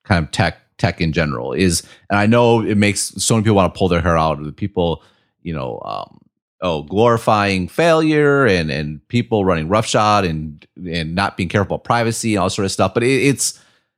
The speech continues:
it's the, that, that echo of the Wild West mentality that still exists. Like, you, you,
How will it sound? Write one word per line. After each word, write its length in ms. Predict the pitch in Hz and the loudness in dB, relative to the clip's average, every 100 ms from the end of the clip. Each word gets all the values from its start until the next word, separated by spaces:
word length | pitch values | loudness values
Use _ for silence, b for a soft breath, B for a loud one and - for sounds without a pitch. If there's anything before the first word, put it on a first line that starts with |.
| _ _ _ _ _ - | _ _ _ _ _ -2
it's 300 | 113 - - | -2 -2 -8
the, 260 | 98 110 | -4 -4
that, 480 | 73 95 101 98 - - | -4 -2 0 0 -4 -8
that 240 | 104 101 - | -4 -4 -4
echo 460 | 110 - 107 95 87 | -4 0 2 4 2
of 200 | 92 87 | 0 0
the 80 | 87 | 0
Wild 380 | 90 90 90 | 2 2 2
West 260 | 85 85 - | 0 -2 -2
mentality 720 | 87 76 101 85 85 80 76 | -4 -2 -2 -2 -2 -6 -6
that 280 | 71 78 - | -6 -6 -6
still 320 | - - 107 | -6 0 2
exists. 500 | 92 76 78 85 - | 2 -2 -6 -6 -4
Like, 220 | 107 95 113 | -4 -4 -2
you, 100 | 110 | -2
you, 300 | 104 104 | 0 -2